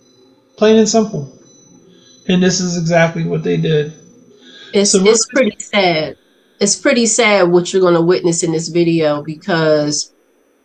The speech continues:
Speaker 2: um, you will see exactly why certain things took place, and you will see how,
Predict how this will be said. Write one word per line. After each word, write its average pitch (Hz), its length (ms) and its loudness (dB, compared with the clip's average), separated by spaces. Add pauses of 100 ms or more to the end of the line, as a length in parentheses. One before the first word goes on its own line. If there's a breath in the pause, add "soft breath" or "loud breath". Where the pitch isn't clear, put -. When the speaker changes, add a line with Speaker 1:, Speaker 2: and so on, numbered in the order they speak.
(220)
Speaker 2:
um, 165 640 0
you 208 220 0
will 208 200 2
see 190 540 0
exactly 180 580 -2
why 175 300 0
certain 170 400 -6
things 165 320 -4
took - 280 -8
place, 160 560 0
and 165 160 0
you 170 140 2
will 156 160 -4
see 185 380 0
how, 156 540 -2